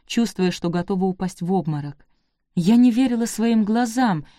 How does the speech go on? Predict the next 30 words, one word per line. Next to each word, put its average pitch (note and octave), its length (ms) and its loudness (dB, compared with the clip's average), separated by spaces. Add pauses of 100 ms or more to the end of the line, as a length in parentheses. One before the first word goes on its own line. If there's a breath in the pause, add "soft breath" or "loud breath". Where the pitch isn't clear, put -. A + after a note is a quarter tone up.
(220 soft breath)
и G3+ 140 2
тому, G3+ 360 2
что - 200 -4
он G3 120 4
действительно G3 680 -2
стоит F#3 400 -2
сейчас F#3 360 -4
передо E3+ 360 -2
мной, G#3 260 2
живой F3 360 0
и G3 40 2
невредимый. F#3 760 -2 (340)
Как - 200 -8
такое C4 320 0
возможно? B3+ 720 0 (580)
Они A3 260 4
нашли A3 380 2
его G3+ 260 2
тело, G#3 500 -2
обгоревший F#3 600 -2
труп G#3 280 0
без E3 240 -2
головы. G3+ 560 0 (540)
"Тссс!" — - 680 -4 (120)
быстро C#3+ 280 -6
произнес D3 500 -6
он, D3 260 -6 (360)
не D3+ 120 -4
так D#3 200 -4
громко. D3 500 -4